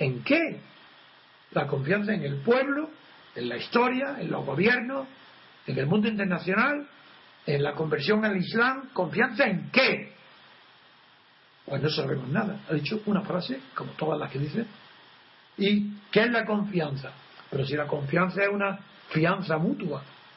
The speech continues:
o recíproca, es fianza, que nos confiemos unos en otros. Porque no se trata de recuperar la confianza en quién, la economía, en que se va a acabar el paro, confianza en un gobierno corrupto hasta las cejas, todo, con Bárcenas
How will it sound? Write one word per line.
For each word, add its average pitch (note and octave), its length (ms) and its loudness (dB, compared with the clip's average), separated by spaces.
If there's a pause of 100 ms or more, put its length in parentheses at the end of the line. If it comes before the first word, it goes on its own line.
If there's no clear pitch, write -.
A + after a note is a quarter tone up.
o C#3+ 100 2
recíproca, C#3 600 -2
es C#3 120 -10
fianza, E3 440 -2 (140)
que D3 100 -6
nos C3+ 140 -2
confiemos F#3 540 0
unos G3+ 280 2
en G#3 120 0
otros. D4 260 -4 (420)
Porque C3+ 240 0
no C#3+ 80 2
se F3 200 2
trata F3+ 340 2 (200)
de D3 100 -4
recuperar E3 420 4
la G3+ 160 2
confianza G3+ 500 0
en E3 140 0
quién, E3 320 2
la D#3+ 140 2
economía, G3 580 0 (680)
en E3 160 2
que D#3 100 -2
se D3+ 100 2
va F#3+ 100 4
a - 40 4
acabar A#3 200 2
el A3+ 140 0
paro, D4 340 0 (440)
confianza G#3 520 2
en G#3 160 0
un B3 160 2
gobierno A#3 480 2
corrupto G#3+ 560 2
hasta F#3+ 220 0
las F3+ 160 0
cejas, G#3+ 420 -2
todo, A#3 340 2 (280)
con F3 240 4
Bárcenas G3 580 2